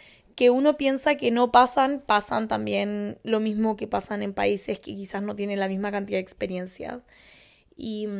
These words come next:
y creo que en ese sentido es principalmente porque tenemos que entender de la forma en la que se nutre el ser humano y en la forma en la que interactúa con su realidad y su verdad, y al final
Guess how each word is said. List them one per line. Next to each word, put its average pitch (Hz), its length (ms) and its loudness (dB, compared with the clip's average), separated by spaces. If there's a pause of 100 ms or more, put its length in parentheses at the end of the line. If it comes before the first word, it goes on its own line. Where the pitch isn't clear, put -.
y 196 140 -10
creo 226 280 4
que 240 80 2
en 233 80 2
ese 233 160 -6
sentido 240 920 0 (180)
es 233 600 0
principalmente 220 720 -4
porque 214 400 -2
tenemos 208 340 -6
que 247 80 -10
entender 208 380 -4
de 208 60 -4
la 202 120 -4
forma 208 260 -6
en 214 100 -4
la 202 140 0
que 208 300 -4
se - 220 -8
nutre 202 600 -4
el 202 140 -10
ser 202 160 -8
humano 185 320 -4
y 185 60 -4
en 190 80 -6
la 190 80 -6
forma 202 240 -8
en 214 80 -6
la 214 100 -2
que 104 420 -2 (380)
interactúa 214 800 0
con 220 160 -4
su - 140 -10
realidad 190 480 0
y 208 80 -4
su 202 180 -6
verdad, 196 360 2
y 196 80 -2
al 190 100 -4
final 196 420 -6